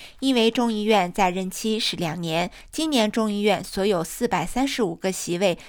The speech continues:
参与换届改选。中期选举结果和美国总统拜登在未来两年的执政是息息相关的，并且有可能会改变美国在当前的政治格局。那么这次啊，重新划分选区给共和党人带来了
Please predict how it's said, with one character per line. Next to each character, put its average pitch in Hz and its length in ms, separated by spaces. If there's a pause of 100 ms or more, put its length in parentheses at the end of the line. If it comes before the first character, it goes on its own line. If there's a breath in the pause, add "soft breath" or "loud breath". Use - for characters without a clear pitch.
参 226 280
与 175 180
换 185 380
届 170 240
改 160 220
选。 180 340 (400 loud breath)
中 311 160
期 311 120
选 254 180
举 226 140
结 196 160
果 180 200
和 175 200
美 175 160
国 175 180
总 185 160
统 180 180
拜 190 200
登 196 200
在 180 180
未 214 140
来 180 160
两 165 220
年 165 140
的 170 100
执 165 240
政 - 220
是 - 160
息 254 240
息 233 160
相 190 200
关 180 220
的， 165 160 (300 loud breath)
并 262 180
且 180 220
有 185 240
可 240 160
能 170 160
会 190 120
改 160 220
变 180 260
美 170 160
国 165 240
在 160 240
当 247 240
前 170 240
的 156 120
政 196 260
治 156 140
格 170 200
局。 156 320 (800 soft breath)
那 294 120
么 294 100
这 320 240
次 - 180
啊， 190 200
重 214 260
新 302 220
划 277 200
分 262 220
选 165 260
区 226 220
给 196 180
共 269 300
和 190 160
党 165 200
人 156 200
带 196 200
来 165 160
了 180 200